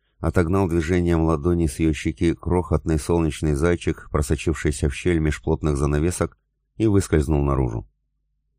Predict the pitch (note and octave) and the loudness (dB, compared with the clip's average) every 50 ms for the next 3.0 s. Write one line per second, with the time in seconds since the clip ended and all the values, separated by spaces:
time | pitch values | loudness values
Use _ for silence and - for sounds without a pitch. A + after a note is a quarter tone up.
0 | _ _ _ _ F#2 F#2+ F#2+ F2 - G2+ F#2 E2+ - - B2 B2+ A2+ - - D#2+ | _ _ _ _ 2 2 2 4 4 2 2 2 2 2 2 2 2 2 2 2
1 | D#2 D2+ - - E2+ E2+ E2 E2 D#2 - D#2 D2 C#2 C2+ D#2+ D2+ D#2+ D2+ D2+ E2 | 2 0 0 0 2 4 4 2 2 0 -4 -6 2 2 4 4 4 4 4 4
2 | D#2 D#2 D2+ D2+ D#2 D2 - D#2+ D#2 D#2+ D2+ D#2 E2 F2 F2+ E2 D#2 D2 B1+ - | 4 4 4 4 2 2 2 2 4 4 4 2 2 0 2 2 2 2 0 -2